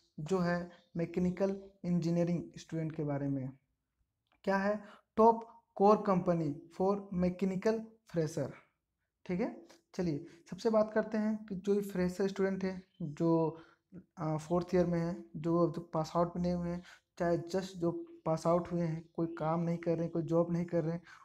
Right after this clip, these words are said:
उनके लिए आज मैं इंटरेस्टिंग टॉपिक लेके आया हूँ, जो आपको नॉलेज देगा कि टॉप टेन कोर कंपनी मैकेनिकल इंजीनियरिंग का कौन सा है। चलिए आप बात करेंगे, it's all about mechanics।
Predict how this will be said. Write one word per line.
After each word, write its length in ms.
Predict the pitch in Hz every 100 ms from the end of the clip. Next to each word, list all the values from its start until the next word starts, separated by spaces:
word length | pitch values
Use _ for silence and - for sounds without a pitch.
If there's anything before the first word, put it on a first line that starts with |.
| _ 208
उनके 340 | 220 220 240
लिए 320 | 214 214 220 - - -
आज 300 | 180 185 - 185
मैं 300 | 185 180 -
इंटरेस्टिंग 540 | 180 180 175 190 185
टॉपिक 320 | 165 - 190
लेके 240 | 175 170 175
आया 120 | 175
हूँ, 360 | 180 185 180
जो 200 | 175 170 -
आपको 360 | 160 - 180
नॉलेज 340 | 175 165 175 185
देगा 340 | 165 160 165 165 - - -
कि 80 |
टॉप 460 | 175 - 185 185 -
टेन 300 | 180 180 185 - _
कोर 420 | 170 175 190 185 -
कंपनी 520 | 170 - 175 175 156 - 165
मैकेनिकल 600 | 165 165 175 175 190 - 190
इंजीनियरिंग 520 | 175 165 170 180 180
का 260 | - 156
कौन 320 | 151 170 175 175
सा 180 | 175
है। 300 | 175 151 143 - _ _ _ _ -
चलिए 340 | 190 139 - - _ _ -
आप 160 | 208 202
बात 200 | 208 208
करेंगे, 340 | 202 214 220 220 - - -
it's 180 | 220 220 - 196
all 240 | 208 220 - -
about 420 | 170 160 165 160 170 - _ 156
mechanics। 520 | 156 156 151 147